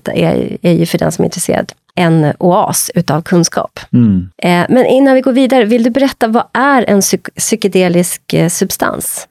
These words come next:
Speaker 1: Vad, vilka, vilka räknas till det och hur verkar det? Och hur, jag började med att berätta om att ditt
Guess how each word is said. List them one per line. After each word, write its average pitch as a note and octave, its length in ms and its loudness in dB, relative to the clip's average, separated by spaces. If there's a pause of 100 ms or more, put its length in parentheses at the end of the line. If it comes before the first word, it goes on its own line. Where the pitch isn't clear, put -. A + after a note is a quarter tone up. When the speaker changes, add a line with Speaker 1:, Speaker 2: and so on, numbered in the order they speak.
(120)
Speaker 1:
Vad, G3+ 240 0
vilka, G#3 500 0
vilka G#3+ 520 0
räknas A3 520 0
till G#3 140 0
det F3+ 240 2
och F#3 140 0
hur G3+ 300 4
verkar G3+ 500 0
det? F3 300 4
Och F3 300 2 (400)
hur, G3+ 300 4
jag F#3 280 2
började G3+ 420 4
med G3 80 4
att F3 60 0
berätta F3+ 360 -2
om F3 100 2
att F3 200 0
ditt F3+ 360 0